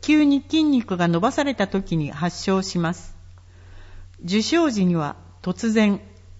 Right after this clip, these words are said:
足を蹴られた、後ろからボールが当たったように感じ、その途端に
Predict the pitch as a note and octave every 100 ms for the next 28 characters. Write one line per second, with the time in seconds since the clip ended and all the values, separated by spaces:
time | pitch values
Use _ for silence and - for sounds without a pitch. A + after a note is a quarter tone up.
0 | - F3+ - D4 B3 - F#3+ A3 F3 -
1 | B2+ - - - - - - F#3 C#4+ C#4
2 | C#4 A#3+ A3+ A3+ C4+ C#4 B3 A#3+ A#3 A3+
3 | - G3+ - - - - C4+ B3+ F3+ E3
4 | F3 C#3+ F#3 E3 - - - - - G3+
5 | C4+ C4+ C4 B3+ B3 A3+ A3